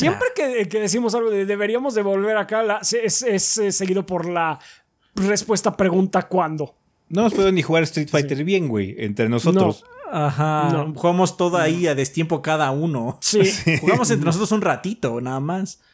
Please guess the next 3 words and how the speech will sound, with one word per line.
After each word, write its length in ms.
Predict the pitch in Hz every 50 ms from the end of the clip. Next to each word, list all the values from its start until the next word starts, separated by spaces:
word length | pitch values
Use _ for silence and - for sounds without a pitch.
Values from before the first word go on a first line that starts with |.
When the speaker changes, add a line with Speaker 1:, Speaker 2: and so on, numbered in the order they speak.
| _ _ _ _ _ _ _ _ _ -
Speaker 1:
Ujú. 400 | 165 160 147 180 196 180 175 180 _ _ _ _ _ _ - - - _ _ _ _ _ _ _ _ _ _ _ _ _ _ _ -
Speaker 3:
But 140 | 143 143 -
soon. 720 | 160 127 - 135 135 147 135 117 113 110 104 98 95 90